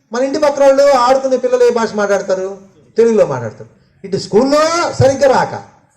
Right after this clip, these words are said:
ఇక్కడ ఇంటికాడ మనం చెప్పలేక, మరి ఈ పిల్లాడికి తెలుగు రాయటం రాదు, తెలుగు చదవడం రాదు, ఇటు ఇంగ్లీషు రాదు, మరి వీడు పెద్ద అయిన తర్వాత ఏమవ్వాలా?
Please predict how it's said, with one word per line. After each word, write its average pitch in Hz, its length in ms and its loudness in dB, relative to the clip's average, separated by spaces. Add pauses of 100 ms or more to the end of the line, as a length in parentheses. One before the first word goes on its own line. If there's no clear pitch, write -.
(140)
ఇక్కడ 220 160 -2
ఇంటికాడ 285 400 -2
మనం 285 420 0
చెప్పలేక, 226 500 -2 (540)
మరి 294 180 -2
ఈ 277 40 -8
పిల్లాడికి 277 600 -4 (340)
తెలుగు 269 200 2
రాయటం 302 360 0
రాదు, 311 280 -2
తెలుగు 302 200 -2
చదవడం 240 360 2
రాదు, 120 300 -6 (340)
ఇటు 247 140 -10
ఇంగ్లీషు 320 420 -4
రాదు, 214 300 -2 (320)
మరి 294 180 0
వీడు 302 120 -6
పెద్ద 247 260 -2
అయిన 349 160 -4
తర్వాత 302 240 0
ఏమవ్వాలా? 208 920 2